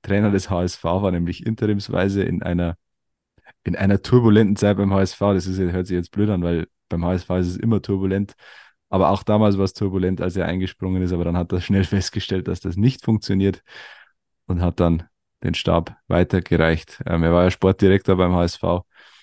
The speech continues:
äh, in, in seiner ersten Funktion sozusagen, wenn er nicht gerade Interimstrainer war. Und in dieser Funktion hat er, äh, in einem Stadtpark in Hamburg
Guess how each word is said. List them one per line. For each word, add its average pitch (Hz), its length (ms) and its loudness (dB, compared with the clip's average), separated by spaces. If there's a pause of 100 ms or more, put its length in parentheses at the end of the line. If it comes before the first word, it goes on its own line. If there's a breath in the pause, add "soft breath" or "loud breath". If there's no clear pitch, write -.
(400 soft breath)
äh, 80 200 -4 (140)
in, 87 280 -4 (360)
in 101 140 -8
seiner 82 400 0
ersten 92 320 2
Funktion 92 440 -2
sozusagen, 87 640 -2 (480 loud breath)
wenn - 80 0
er 80 80 0
nicht 85 120 -2
gerade 82 220 2
Interimstrainer 90 680 0
war. 87 220 -2 (260)
Und 98 180 0
in - 80 -4
dieser 127 240 6
Funktion 110 440 4
hat 101 200 2
er, 101 320 2
äh, 95 220 -2
in 98 140 -4
einem 90 200 -2
Stadtpark 101 420 -2
in 90 140 -2
Hamburg 92 400 -4